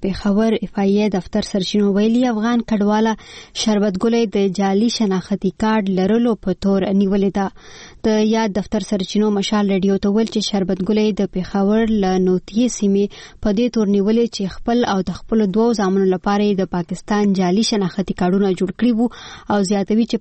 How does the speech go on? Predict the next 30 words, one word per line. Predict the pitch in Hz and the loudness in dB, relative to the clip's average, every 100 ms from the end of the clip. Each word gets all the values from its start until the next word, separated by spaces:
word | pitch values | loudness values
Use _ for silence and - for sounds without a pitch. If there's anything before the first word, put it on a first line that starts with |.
| 196 | -2
پر | 180 185 | -2 0
هغې | 185 190 233 226 | 0 2 2 2
یې | 233 233 - - - 214 | 0 -2 -8 -10 -4 0
تر | 202 208 - 214 | 2 0 -2 -2
څلور | 208 226 202 | 2 2 0
سوه | 208 202 | 0 2
نولس | 220 240 247 247 - | 2 2 0 -2 -4
او | - 190 185 | -2 -2 0
څلور | 202 196 202 190 | 0 0 0 -2
سوه | 180 - | -2 0
شل | 233 196 | 0 0
د | 185 | 0
پیلاندې | 202 196 196 190 185 | 0 2 2 0 0
مقدمه | 185 185 185 190 190 180 180 | 0 0 0 2 0 -2 -2
درج | 196 190 - | -2 -2 -4
کړې | 208 190 | 0 0
ده. | 196 - - - - - - - | 0 -4 -8 -20 -20 -20 -8 -2
شربت | 220 202 208 262 | -2 0 -2 0
ګله | 254 240 247 | 0 2 2
هله | 254 247 - | 2 0 0
په | |
دولس | 202 202 190 - 208 | 0 0 -2 -4 -2
کلنۍ | 196 202 233 240 - | 0 2 2 0 0
کې | 240 196 | 0 -2
د | 165 | -6
خپلو | - 226 226 226 220 - - - | -4 0 2 2 0 -8 -20 -8
شنو | - 240 247 262 233 - 202 196 | -2 2 2 2 0 0 -2 0
را-، | 196 190 190 254 202 | -2 -2 -6 -8 0
زړه | 214 247 233 | 2 2 2
راښکونکو | 196 - - 196 196 - 226 220 247 - 247 | -2 -6 -2 0 0 -2 0 2 2 0 0